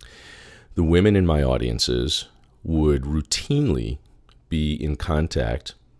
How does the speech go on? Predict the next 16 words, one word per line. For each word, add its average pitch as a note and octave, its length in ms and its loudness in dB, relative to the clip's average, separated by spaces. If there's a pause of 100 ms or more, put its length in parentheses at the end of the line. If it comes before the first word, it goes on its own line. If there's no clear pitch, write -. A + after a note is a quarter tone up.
(380)
calling, B1 760 -2
seeing, D2 960 0 (320)
going D2 300 -2
out D2+ 160 0
of D#2 140 -2
their D2 180 0
way C#2 340 0
to - 160 -10
communicate C#2 680 -4
with B1 320 -2 (320)
no A2+ 200 0
fewer F2+ 400 0
than C2 160 0
a B1+ 60 -2
dozen C2+ 540 -2
friends. G1+ 640 -6